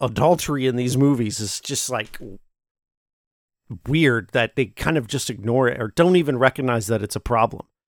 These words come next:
There's a point where Bob has a bunch of friends over 'cause he's starting to gain some notoriety as a boxer because he realizes that, "Hey,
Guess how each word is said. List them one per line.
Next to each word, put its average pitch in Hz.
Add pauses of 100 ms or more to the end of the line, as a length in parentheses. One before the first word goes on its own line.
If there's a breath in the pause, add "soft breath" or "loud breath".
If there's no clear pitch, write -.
(300)
There's 185
a 190
point 254
where 175
Bob 165
has 131
a 123
bunch 120
of 110
friends 147
over 110
'cause 113
he's 131
starting 165
to 135
gain 135
some 123
notoriety 117
as 95
a 95
boxer 139
because 107
he 120
realizes 113
that, 110
"Hey, 113